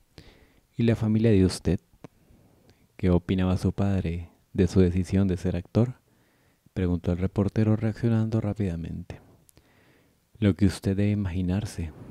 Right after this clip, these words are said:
respondió Terrence con desenfado. «No es secreto que mi padre y yo estuvimos distanciados por mucho tiempo. Afortunadamente, lo que puede llamarse una reconciliación de último minuto, desgraciadamente, esto no se dio hasta que él estaba por morir.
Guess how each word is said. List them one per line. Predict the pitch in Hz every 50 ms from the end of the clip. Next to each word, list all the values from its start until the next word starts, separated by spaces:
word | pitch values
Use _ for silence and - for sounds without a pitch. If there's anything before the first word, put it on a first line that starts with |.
| - -
respondió | - - - - - 87 85 90 85
Terrence | - 95 92 95 95 95 98 92 92 - - - -
con | - 101 92 87 87 85 85 80 85
desenfado. | 104 107 92 95 92 - - 90 87 85 - - 104 104 104 101 98 92 - _ _ _ - _ _ _ _ _ _ _ _ _ - _ _ _ -
«No | - 127
es | 131 127
secreto | - - 143 135 147 147 143 - 110 -
que | - 98
mi | 95 92
padre | - - 95 95 95 98 113
y | 113
yo | 104 107 104
estuvimos | 92 - - 104 104 104 104 101 104
distanciados | 104 98 - - 98 90 - - 98 98 90 -
por | - - 92
mucho | 92 90 - - 95
tiempo. | - 98 101 107 110 104 - 82 - - _ _ _ _ _ _ _ _ _ _ _ _ _ _ _ _ _ _ _ _ _ _ _ _ _
Afortunadamente, | 127 113 - 123 - - 127 123 127 131 131 139 147 147 139 127 - 117 95
lo | 92 92 90
que | - 95
puede | - - 95 95 98
llamarse | 98 117 113 113 113 113 107 - - -
una | 98 98 95
reconciliación | 95 - 107 - - 101 92 - 107 98 95 90 - - 95 95 90
de | 95
último | 95 104 120 123 120 - 127 117 117 117
minuto, | 113 113 113 127 127 - - 98
desgraciadamente, | 92 92 90 90 95 95 92 - - 95 95 95 101 110 120 120 117 - - - -
esto | - 151 143 131 - - 147
no | 143 135
se | - - 139 135
dio | 131 139 139 135
hasta | 120 110 - - 107
que | - - - 95 98 101
él | 107 113
estaba | 120 113 - - 101 101 98 -
por | - 95 95 92
morir. | 90 90 90 87 90 87 -